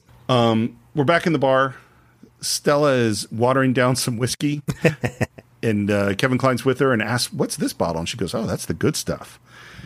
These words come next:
And they are about to share a shot of the good stuff. Again,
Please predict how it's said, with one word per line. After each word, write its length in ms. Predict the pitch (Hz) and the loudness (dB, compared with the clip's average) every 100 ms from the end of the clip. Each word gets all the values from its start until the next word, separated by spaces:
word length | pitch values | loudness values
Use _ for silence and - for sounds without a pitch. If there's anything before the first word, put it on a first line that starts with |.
| - - | -20 -6
And 160 | 107 98 | -2 2
they 200 | 131 147 | 2 4
are 100 | 143 | 2
about 300 | 123 131 127 | 2 0 0
to 80 | 107 | -6
share 480 | - - 143 151 | -6 -2 0 2
a 60 | 131 | 0
shot 400 | - - 131 143 | -2 -2 -2 -2
of 60 | 131 | -2
the 60 | |
good 200 | 113 120 | -4 -4
stuff. 280 | - 131 120 - | -2 -2 -2 -4
Again, 360 | 127 135 131 | -4 -2 -4